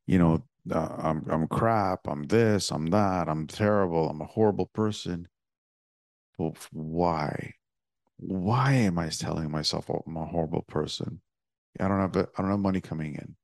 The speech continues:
Oh, people are not being my friends. People are making fun of me. All right, well, how about, um,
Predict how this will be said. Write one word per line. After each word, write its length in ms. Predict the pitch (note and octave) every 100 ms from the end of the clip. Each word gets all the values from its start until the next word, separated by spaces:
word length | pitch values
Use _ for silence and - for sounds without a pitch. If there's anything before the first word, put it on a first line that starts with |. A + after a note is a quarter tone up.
| _ _ _ _ _ _ _
Oh, 140 | - F2+
people 300 | - - F2+
are 220 | F2 E2
not 300 | E2+ E2 -
being 200 | F2+ E2+
my 120 | D#2
friends. 480 | D2+ F2 D#2+ D#2+ -
People 320 | - F2+ E2
are 180 | F2 D#2 _ -
making 300 | F#2 F2 F#2
fun 220 | - E2
of 120 | D#2+ -
me. 180 | - - _ _ -
All 100 | -
right, 240 | G#2 G2+ -
well, 300 | F2 G2+ - _ _ _ _ _ _ -
how 100 | G#2+
about, 380 | A2 G2+ A#2+ -
um, 520 | G2 G2 F#2+ F#2+ F#2+